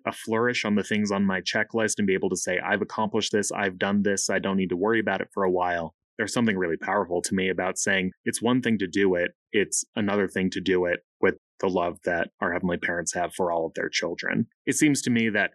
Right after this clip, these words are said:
Satan telling Cain to perform this sacrifice has a certain way of saying that it becomes more about Cain than about the sacrifice that's being made. For instance, when I was twelve,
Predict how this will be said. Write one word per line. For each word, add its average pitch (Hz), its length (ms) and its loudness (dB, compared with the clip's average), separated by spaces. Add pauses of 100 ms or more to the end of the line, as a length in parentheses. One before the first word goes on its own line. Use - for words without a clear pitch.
Satan 123 500 4
telling 98 600 0 (260)
Cain 101 460 0 (420)
to 82 580 4 (280)
perform 95 380 -2
this 90 160 -2
sacrifice - 760 -2 (100)
has 107 160 0
a 101 60 -2
certain 107 320 2
way 101 180 2
of 92 100 0
saying 92 520 -2
that 85 320 0 (260)
it 110 220 2 (140)
becomes 95 420 0
more 92 160 0
about 90 280 -2
Cain 104 460 0 (140)
than 95 100 -2
about 87 240 -2
the - 80 -6
sacrifice 90 640 -2
that's 90 180 -2
being 87 260 -2
made. 85 320 -2 (260)
For 117 140 0
instance, 110 360 -2
when 104 100 0
I 95 120 0
was 90 160 -2
twelve, 98 480 -2